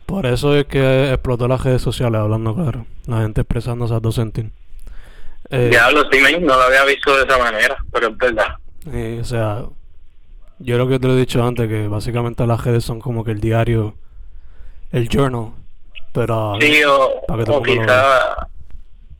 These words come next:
Speaker 2: sí, igual es como una, i-, igual también es como la personalidad que uno quisiera tener de uno mismo, pero que es
Speaker 1: También.
Speaker 2: bien fake también. Es, es,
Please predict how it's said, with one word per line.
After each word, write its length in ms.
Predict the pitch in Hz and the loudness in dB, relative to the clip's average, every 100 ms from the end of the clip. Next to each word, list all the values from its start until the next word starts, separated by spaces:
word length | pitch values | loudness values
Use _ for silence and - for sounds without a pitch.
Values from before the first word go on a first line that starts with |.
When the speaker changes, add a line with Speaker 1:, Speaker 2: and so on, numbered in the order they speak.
| - - - - - - - - | -16 -14 -14 -16 -20 -20 -10 -4
Speaker 2:
sí, 580 | 117 117 110 113 - - | 0 2 2 0 -4 -2
igual 440 | 127 123 117 117 | 0 2 2 4
es 100 | 127 127 | 2 0
como 380 | - 139 131 127 | -2 2 2 2
una, 720 | 123 120 123 127 123 117 113 - - | 2 2 4 6 6 4 2 -2 -8
i-, 380 | 120 - 139 135 | -4 -2 0 0
igual 220 | 123 120 127 | 2 2 2
también 260 | 135 143 | 0 2
es 80 | 143 | 0
como 200 | 160 139 | -2 2
la 120 | 135 | 2
personalidad 580 | 123 113 123 117 113 110 | 2 0 0 0 2 2
que 60 | 120 | 0
uno 180 | 127 | -2
quisiera 360 | 127 123 123 123 | -2 0 2 2
tener 300 | 117 117 117 | 0 -2 -4
de 80 | 113 | -4
uno 180 | 110 101 | -6 -2
mismo, 380 | 120 123 113 - _ _ - - | -2 0 -2 -2 _ _ -20 -6
pero 240 | - 110 107 | 0 4 4
que 480 | 107 107 104 101 98 | 4 4 4 2 0
es 140 | - | -4
Speaker 1:
También. 260 | - 110 104 | -4 -2 0
Speaker 2:
bien 200 | 117 107 | 0 0
fake 300 | 123 127 - | 0 0 0
también. 420 | - 110 117 143 127 | -2 0 2 2 4
Es, 280 | 117 120 120 | 4 4 2
es, 200 | 113 | 2